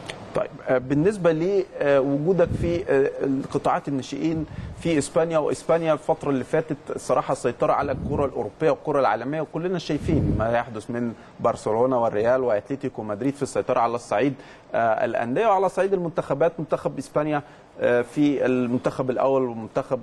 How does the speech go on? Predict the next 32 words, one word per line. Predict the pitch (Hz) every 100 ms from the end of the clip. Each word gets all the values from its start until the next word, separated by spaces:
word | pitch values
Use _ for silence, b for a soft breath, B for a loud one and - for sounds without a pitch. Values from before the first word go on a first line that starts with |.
| -
آه، | 113 104
الثاني | 117 - 135 139
ومنتخب | 127 117 135 123
الناشئين، | 113 110 - 135
يعني | 127 120
على | 104 107
أعلى | 110 117
مستوى. | 107 101 - 85 85
هل | 135 233 208 B B -
برضو | 127 180 180
عايز | 190
أعرف | 196 190 -
وجهة | 196 185 175
نظرك | 185 175 139 110 - -
بالنسبة | 110 127 165 160
لمشاركة | 135 127 165 - 147
منتخب | 123 - 165 - -
إسبانيا | 110 - 156 151
في | 143
المونديال، | 135 120 107 135 175 165 B B - -
آه، | 117
ماتش، | 120 139 156 - - 131
آه، | - 113 113 -
هيبقى | 117 139 131 120 -
أمام | 120 139
منتخب | 123 - 139 120
المغرب، | 117 135 151 151 135
آه، | 123 - 107
كيف | - 151 135
ترى | - 131
هذا | 127 120
اللقاء؟ | 101 - -